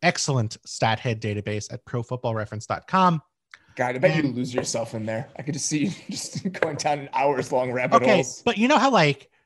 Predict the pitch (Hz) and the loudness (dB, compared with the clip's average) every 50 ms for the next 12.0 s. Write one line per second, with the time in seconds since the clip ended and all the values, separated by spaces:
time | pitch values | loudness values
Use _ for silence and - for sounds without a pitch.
0 | _ _ _ _ _ _ _ _ _ _ - 180 156 135 - - _ - - - | _ _ _ _ _ _ _ _ _ _ 0 2 2 2 0 -4 _ -10 -4 2
1 | - 208 233 247 226 196 - 190 170 156 139 131 - - 104 104 - - - - | 6 6 8 8 8 6 6 4 4 4 4 2 2 -2 -6 -8 -8 -10 -16 -18
2 | - _ _ _ _ - 214 262 311 294 233 208 202 185 - 185 170 156 143 123 | -20 _ _ _ _ 2 4 4 6 6 8 8 8 8 8 6 6 6 4 2
3 | 123 131 123 123 120 120 120 127 135 - - - 147 143 - - 151 143 123 139 | 2 2 4 4 4 4 6 6 4 4 2 0 0 0 0 0 -2 -2 0 0
4 | 135 135 135 - 147 143 147 - - 135 143 143 - 147 135 - 139 135 143 139 | 0 0 0 2 2 0 0 0 -2 -2 -2 0 0 0 0 0 0 0 0 0
5 | 147 - 143 - 160 147 - - 151 156 160 165 - _ - - - 190 240 285 | 0 0 0 2 2 2 2 4 2 2 2 0 -4 _ -14 -6 0 2 2 4
6 | 285 294 220 175 147 147 135 123 120 - - 110 - - - 92 76 78 87 - | 6 6 6 4 4 4 2 2 0 0 -2 -4 -4 -4 -6 -8 -8 -8 -10 -16
7 | _ - - 117 - - 110 104 202 202 202 208 208 202 202 180 165 160 160 147 | _ -8 -6 -6 -6 -4 2 6 8 10 10 10 10 8 8 4 2 4 4 4
8 | 127 131 113 110 117 - 151 180 208 208 196 175 190 180 165 165 165 - 180 165 | 2 2 0 -2 0 2 6 8 10 10 10 10 8 8 6 6 0 -2 0 2
9 | 147 147 135 131 131 - - - 156 175 202 190 208 226 226 220 - - 214 202 | 4 4 4 2 0 -4 -2 2 4 4 4 4 4 2 2 2 2 4 6 8
10 | 185 180 165 165 160 151 143 - - - 160 147 147 139 135 117 117 113 - - | 8 8 6 4 2 2 0 0 0 4 4 6 6 6 4 2 0 -2 -4 -4
11 | 143 - - 165 202 226 185 214 165 160 156 147 147 151 151 156 151 - 160 143 | 0 4 4 6 8 8 8 10 8 8 8 8 6 8 6 6 6 2 0 -2